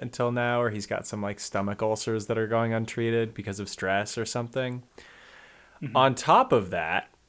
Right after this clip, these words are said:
Speaker 1: he's, like, holding on hope that his sisters are gonna make it through okay, and that they're gonna be, you know, his two sisters who he, he really cares about are gonna be just fine 'cause they're, you know, they're smart and they're fighters and they're gonna figure it out.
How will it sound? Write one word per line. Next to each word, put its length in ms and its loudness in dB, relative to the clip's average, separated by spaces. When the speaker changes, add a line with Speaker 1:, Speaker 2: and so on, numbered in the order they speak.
Speaker 1:
he's, 280 2
like, 240 6
holding 420 6
on 160 8
hope 500 4
that 120 2
his 160 4
sisters 640 2
are 100 0
gonna 200 2
make 260 0
it 140 -4
through 260 -2
okay, 640 -4
and 220 -2
that 180 -4
they're 180 6
gonna 220 -2
be, 480 -2
you 100 0
know, 200 6
his 220 2
two 220 6
sisters 600 4
who 100 4
he, 420 2
he 120 -2
really 240 2
cares 340 2
about 460 4
are 100 2
gonna 140 0
be 100 -2
just 300 0
fine 360 4
'cause 200 -10
they're, 340 0
you 140 -4
know, 180 0
they're 240 0
smart 460 0
and 80 -10
they're 100 0
fighters 480 0
and 80 -8
they're 80 -4
gonna 140 -4
figure 280 -6
it 80 -4
out. 300 -4